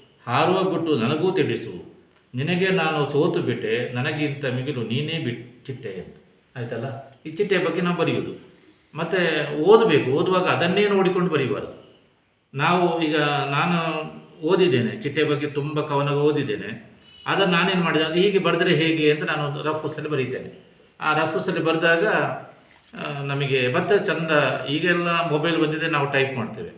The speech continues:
ಆದರೆ ನಾನು ಹೇಳೋದು ಮೊದಲು ನಾವು ಅದು ಬರೆದಿಡಬೇಕು ಅಂತ. ಬರೆದಿಟ್ಟು ಇದು ಮಾಡಬೇಕು. ಈಗ ನಾಡ್ದು ಗಾಂಧಿ ಜಯಂತಿ ಬರ್ತದೆ, ಅದಕ್ಕೆ ನಾನು ಒಂದು ಏನು ಮಾಡಿದೆ ಅಂದರೆ ಹೀಗೆ,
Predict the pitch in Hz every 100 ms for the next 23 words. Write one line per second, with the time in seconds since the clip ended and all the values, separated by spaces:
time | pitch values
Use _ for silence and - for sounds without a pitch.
0 | - _ _ 131 147 139 160 180 175 135
1 | 104 104 127 156 160 147 143 143 127 127
2 | 135 170 139 - - - 95 - - -
3 | _ _ _ 131 151 156 147 190 175 120
4 | 113 - 123 123 113 127 135 143 147 151
5 | 147 147 143 131 160 170 147 147 143 143
6 | 120 92 - - - _ 143 165 165 175
7 | 151 143 147 147 143 143 143 135 131 120
8 | 123 151 147 143 131 -